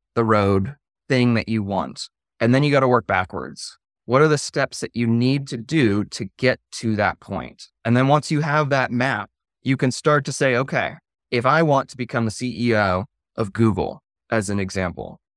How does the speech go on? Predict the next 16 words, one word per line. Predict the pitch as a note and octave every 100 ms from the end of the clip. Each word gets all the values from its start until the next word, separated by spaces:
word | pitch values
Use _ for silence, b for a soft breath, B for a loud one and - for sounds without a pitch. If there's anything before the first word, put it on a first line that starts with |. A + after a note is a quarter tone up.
| _
"how | - C3+ D3
do | C3+ B2
I | A2+
get | G#2 G2+ F2+
there? | D#2
What | G2+ C3 C#3+
is | A2
the | A#2 A2
very | A#2 C3+ D3
first | - B2+ A#2
step | - A2 -
that | A2
I | A2
need | A#2 A2+
to | A#2+
be, | A#2